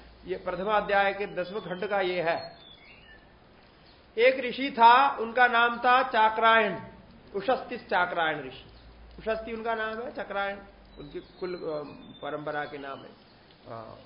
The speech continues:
जो चक्रायण के पुत्र होने से चाक्रायण कहा। तो वो क्या हुआ कि वो जिस गांव में रह रहे थे, वहां अकाल पड़ गया,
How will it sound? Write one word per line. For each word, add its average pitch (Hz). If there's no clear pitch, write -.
जो 127
चक्रायण 147
के 143
पुत्र 147
होने 147
से 214
चाक्रायण 147
कहा। 110
तो 254
वो 247
क्या 262
हुआ 254
कि 262
वो 247
जिस 226
गांव 175
में 233
रह 190
रहे 202
थे, -
वहां 240
अकाल 247
पड़ 185
गया, 139